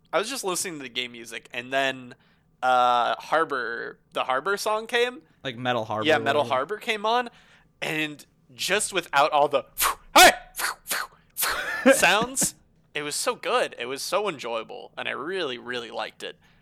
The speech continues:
Speaker 1: Uh,
Speaker 2: It had a good horn line. It had a
Speaker 1: Mm-hmm.
Speaker 2: good, like, upbeat rhythm. It was very,
Speaker 1: it
Speaker 2: very
Speaker 1: got,
Speaker 2: good.
Speaker 1: it got Alex's ska dick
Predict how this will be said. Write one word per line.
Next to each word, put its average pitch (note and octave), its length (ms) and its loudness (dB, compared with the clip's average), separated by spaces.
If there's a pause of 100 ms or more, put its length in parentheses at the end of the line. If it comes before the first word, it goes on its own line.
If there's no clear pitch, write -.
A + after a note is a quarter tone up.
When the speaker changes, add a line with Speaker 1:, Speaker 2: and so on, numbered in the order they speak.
(200)
Speaker 1:
Uh, A#2 200 4
Speaker 2:
It G3+ 60 0
had G3 100 0
a D3+ 60 -2
good D#3 260 2
horn G#3+ 440 0
line. G#3+ 520 0
It D3+ 100 -6
had D3+ 240 -2
a C#3+ 60 -6
Speaker 1:
Mm-hmm. C3 80 -12
Speaker 2:
good, C3+ 180 -8
like, G#2 300 -6
upbeat C#3+ 340 0
rhythm. F#3 320 -2
It G3+ 160 -4
was G#3 200 -6
very, D#3 480 -4
Speaker 1:
it C#3 40 -4
Speaker 2:
very C3 120 -4
Speaker 1:
got, C#3 200 2
Speaker 2:
good. F#2+ 260 -8
Speaker 1:
it B2+ 60 -6
got C#3 140 2
Alex's C3 460 2
ska B2+ 380 0
dick E3 200 -6